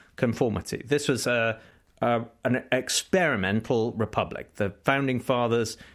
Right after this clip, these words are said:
disagreed on many things, but one thing they almost all agreed on was that there was a fragility at the heart of this new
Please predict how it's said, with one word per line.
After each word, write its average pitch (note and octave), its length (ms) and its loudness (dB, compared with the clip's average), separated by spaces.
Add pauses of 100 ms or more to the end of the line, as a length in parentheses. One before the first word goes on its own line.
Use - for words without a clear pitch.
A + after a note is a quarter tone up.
(160)
disagreed B2 540 2
on A2+ 180 2
many C3+ 280 2
things, G2 340 -2
but - 140 -4
one B2+ 200 2
thing B2 200 0
they A#2+ 100 2
almost B2 260 0
all E3+ 240 2
agreed F#2+ 320 0
on F#2 240 0
was G#2+ 240 0
that - 240 -2
there B2+ 100 0
was A2+ 160 0
a A#2 40 0
fragility B2+ 920 -2
at F#2+ 100 -6
the G#2+ 80 -4
heart G2 540 -2 (340)
of F#2 200 0
this G#2 220 -2
new G2 300 2